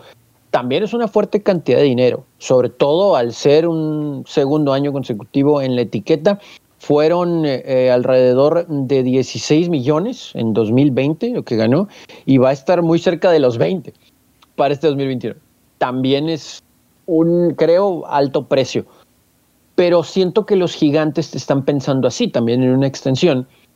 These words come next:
Tres años, tal vez, porque creo que también hoy en día no se pueden comprometer los equipos a, a cosas muy grandes, ¿no? A muy largos contratos y por el dinero.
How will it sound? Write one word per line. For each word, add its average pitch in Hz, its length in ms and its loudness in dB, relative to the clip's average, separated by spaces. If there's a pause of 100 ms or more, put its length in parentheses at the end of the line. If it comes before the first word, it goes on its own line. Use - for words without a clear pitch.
(640)
Tres 151 560 2
años, 156 380 -2 (220)
tal 139 180 2
vez, 156 160 0
porque 180 240 -4
creo 196 140 -2
que 285 80 -4
también 202 300 -2
hoy 240 100 2
en 233 100 2
día 247 160 2
no 233 160 0
se 226 100 0
pueden 254 200 0
comprometer 165 500 0
los 208 120 -2
equipos 165 280 -2
a, - 180 -4 (300)
a 143 60 -10
cosas 165 220 -2
muy 160 220 4
grandes, 151 400 0
¿no? 156 140 -6
A - 40 -4
muy 151 200 2
largos 147 400 0
contratos 131 560 -2
y 123 40 -10
por - 180 -4
el 117 100 -2
dinero. 135 320 0